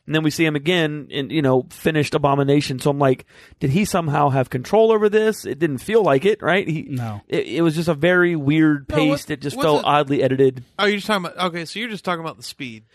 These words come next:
Speaker 1: Yeah, yeah.
Speaker 3: Okay.
Speaker 1: Yeah, it just felt like there was, it was glossed over so quickly and so oddly paced to fit it into that kind of third act that,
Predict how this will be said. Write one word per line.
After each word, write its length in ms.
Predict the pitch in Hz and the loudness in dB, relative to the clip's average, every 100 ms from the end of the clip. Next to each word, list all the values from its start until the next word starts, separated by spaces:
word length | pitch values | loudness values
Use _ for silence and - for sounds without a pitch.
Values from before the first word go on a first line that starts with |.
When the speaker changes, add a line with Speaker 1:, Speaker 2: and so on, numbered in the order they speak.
| _ | _
Speaker 1:
Yeah, 320 | 165 214 151 139 | -2 2 4 4
yeah. 240 | 117 110 - _ - | 2 -2 -12 _ -12
Speaker 3:
Okay. 260 | 151 110 107 _ - | -10 -10 -14 _ -2
Speaker 1:
Yeah, 200 | 151 117 | 0 0
it 140 | 123 | 0
just 240 | 143 160 - | 0 -2 0
felt 240 | 165 165 | 0 0
like 220 | 151 135 | -2 -2
there 180 | 139 143 | 2 2
was, 420 | 143 135 120 - _ _ _ _ | 4 2 -2 -12 _ _ _ _
it 80 | 165 | -2
was 160 | 156 131 | 0 -2
glossed 520 | 131 151 160 147 165 | -4 0 2 0 0
over 260 | 156 139 135 | 0 0 -2
so 300 | - 151 139 | 0 0 0
quickly 640 | - 147 131 123 120 - _ _ _ _ _ | -4 -4 -2 -2 -4 -12 _ _ _ _ _
and 160 | 135 123 | -8 -4
so 240 | 160 147 | 0 2
oddly 360 | 127 143 127 131 | 2 0 -2 -6
paced 340 | 139 135 - | -4 -4 -6
to 60 | 127 | -14
fit 220 | - 131 | -4 -2
it 60 | 131 | -2
into 200 | 123 123 | -4 -6
that 160 | - | -6
kind 120 | 139 | -6
of 80 | 120 | -6
third 280 | - 135 123 | 0 2 4
act 320 | 123 117 - | 2 2 0
that, 280 | 123 117 | 0 0